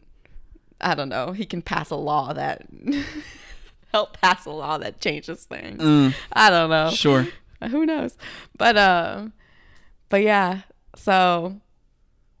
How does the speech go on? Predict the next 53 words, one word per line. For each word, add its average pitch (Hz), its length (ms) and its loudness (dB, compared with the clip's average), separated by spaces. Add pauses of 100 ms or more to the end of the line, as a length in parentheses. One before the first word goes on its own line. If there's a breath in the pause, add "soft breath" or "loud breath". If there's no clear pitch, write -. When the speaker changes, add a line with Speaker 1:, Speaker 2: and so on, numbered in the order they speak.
(200)
Speaker 1:
I, 185 160 0
yeah, 190 220 0
I 190 40 -2
don't 190 160 -4
really 185 200 -4
know 175 200 0
where, 175 280 -2
I 240 80 2
don't 330 120 0
even 254 140 -2
know 208 120 -2
how, 226 200 -4
where 180 280 -2
the 170 80 -6
movie 165 200 -6
would 147 140 -8
go 143 160 -4
from 135 160 -14
there, 127 160 -6
honestly, 147 400 -6
after 147 220 -6
all 156 120 -2
that 147 180 -10
mess 123 240 -12
happened. 135 460 -10 (600 loud breath)
But 139 440 0 (240 loud breath)
Speaker 2:
It 170 80 -4
just 240 220 -2
needed 202 220 0
a 139 80 0
little 127 280 -2
something. 127 600 -8
Like, 143 200 -8
once 170 340 -2
they 185 240 -2 (180)
kill 127 400 -2
Gerard 117 360 -4
Butler, 127 400 -2
the 117 100 -8
movie 127 420 -4
ends 117 420 -8
within 120 640 -10
a 131 80 -10
minute. 110 400 -12
Speaker 1:
Yeah, 160 560 -2
it 233 140 0
kinda, 311 400 -2
it - 60 -8
kinda 440 220 -6
goes 233 160 0
off 160 240 4
the 151 80 -6
rails, 120 560 -6